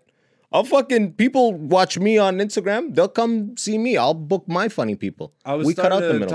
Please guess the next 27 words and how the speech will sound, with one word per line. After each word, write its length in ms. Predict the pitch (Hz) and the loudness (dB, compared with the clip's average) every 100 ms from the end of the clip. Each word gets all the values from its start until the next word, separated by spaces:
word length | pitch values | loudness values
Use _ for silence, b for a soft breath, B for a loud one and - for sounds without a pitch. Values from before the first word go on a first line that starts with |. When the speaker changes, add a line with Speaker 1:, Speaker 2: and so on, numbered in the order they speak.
| 151 | -6
Speaker 2:
talk 20 | |
about 180 | 143 147 | -6 -6
on 360 | 131 120 101 87 | -6 -8 -12 -18
your, 460 | 95 110 127 123 110 | -14 -10 -8 -8 -12
on 160 | 104 110 | -14 -12
your 140 | 123 | -10
show, 260 | 139 - 90 | -10 -12 -12
but, 200 | 85 92 | -12 -12
like, 260 | 98 95 - _ _ _ _ _ _ - | -12 -12 -16 _ _ _ _ _ _ -14
I 80 | |
think 160 | 117 156 | -8 -4
I 100 | 143 | -4
thought 280 | 139 165 175 | -4 -2 -2
about 180 | 151 147 | 0 -2
it 80 | 135 | -2
a 20 | |
little 180 | 139 127 | -4 -4
bit 100 | 120 | -4
more, 340 | 135 135 92 _ _ _ _ _ | -2 -4 -6 _ _ _ _ _
like, 200 | 123 123 | -8 -6
the 120 | 104 139 | -4 -4
progression 640 | 147 123 135 165 160 147 | -6 -4 -2 -2 -2 -6
of 120 | 123 | -6
things, 320 | - 113 95 90 | -8 -10 -10 -10
man. 360 | 98 98 92 | -8 -10 -12
What 240 | 92 120 120 | -8 -8 -6
we're, 200 | 117 | -8